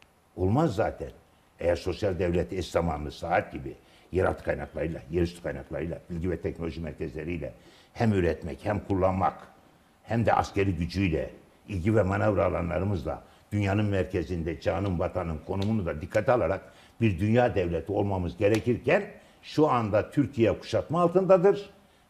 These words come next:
ve şey, efendim, bütün mesele şu. Türkiye'de iktidarda ve muhalefette grubu olanlar emperyalizme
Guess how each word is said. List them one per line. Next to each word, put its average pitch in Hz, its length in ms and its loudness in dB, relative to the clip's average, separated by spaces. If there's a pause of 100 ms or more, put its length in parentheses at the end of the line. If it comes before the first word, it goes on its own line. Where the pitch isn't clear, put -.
ve 123 120 2
şey, 120 380 -4 (560)
efendim, 92 340 -6 (100)
bütün 113 220 -8
mesele 71 420 -10
şu. - 140 -20 (840)
Türkiye'de 87 520 -2
iktidarda 90 720 -6
ve 90 80 -4
muhalefette 85 680 -8 (100)
grubu 80 320 -4
olanlar 76 380 -10 (480)
emperyalizme 95 960 -4